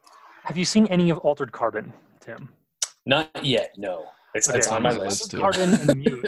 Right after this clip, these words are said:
Speaker 1: were both coming up around the same time.
Speaker 2: Yes, yeah,
Speaker 1: And everybody was
Speaker 2: absolutely.
Speaker 1: talking about them both. And I watched Altered Carbon, and I got, I don't know, it just, I mean, it was very good,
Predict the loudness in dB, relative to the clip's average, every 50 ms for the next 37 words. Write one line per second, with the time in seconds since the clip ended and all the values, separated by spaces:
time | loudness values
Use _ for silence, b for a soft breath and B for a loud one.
0 | -6 -4 -2 -4 -2 -2 -2 -6 -6 -6 -10 -6 -4 -4 -2 -2 -2 -4 -6 _
1 | -8 -6 -4 -2 -2 -2 -2 -4 -4 -8 -6 -6 -4 -4 -4 -4 -2 -2 -2 -2
2 | -4 _ _ -4 0 0 0 0 -2 -6 -8 -6 -2 0 0 2 0 -2 -2 -2
3 | -2 -2 -2 -4 -6 -6 -6 -6 -4 -4 -2 -2 -2 -2 -2 -2 -2 0 -2 -4
4 | -6 -10 -20 _ -8 -4 -4 -4 -4 -4 -4 -4 -6 -4 -4 -6 -8 -8 -10 _
5 | -8 -6 -6 -4 -4 -6 -8 -6 -4 -4 -4 -4 -6 -10 -10 -12 -16 _ -10 -8
6 | -8 -6 -2 -2 0 0 0 -4 -6 _ _ _ _ _ _ _ _ _ _ _
7 | _ _ _ _ _ _ _ _ _ _ _ _ _ _ -10 -6 -6 -4 -2 0
8 | 0 2 2 2 0 -2 -4 -6 -4 2 2 2 4 4 0 -2 -2 0 0 0
9 | 0 -2 0 0 2 2 4 4 2 0